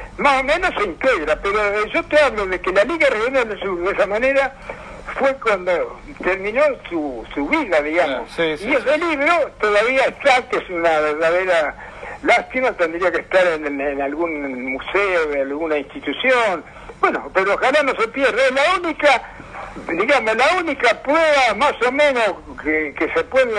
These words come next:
Speaker 1: decir, con, porque los demás son versiones. Ahí están las actas correspondientes,
Speaker 2: Claro.
Speaker 1: Carlito.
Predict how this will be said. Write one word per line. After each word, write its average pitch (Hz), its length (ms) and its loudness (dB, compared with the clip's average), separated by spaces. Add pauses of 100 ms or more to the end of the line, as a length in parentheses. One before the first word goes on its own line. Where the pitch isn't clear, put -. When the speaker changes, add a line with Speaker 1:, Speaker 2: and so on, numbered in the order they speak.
Speaker 1:
decir, 208 360 -4 (360)
con, 160 400 0 (100)
porque 190 260 -2
los 233 160 2
demás 349 440 4
son 233 160 -2
versiones. - 520 -2
Ahí 285 160 0
están 254 340 2
las 190 140 0 (120)
actas - 440 2
correspondientes, - 800 -2
Speaker 2:
Claro. 123 180 -2
Speaker 1:
Carlito. - 280 -10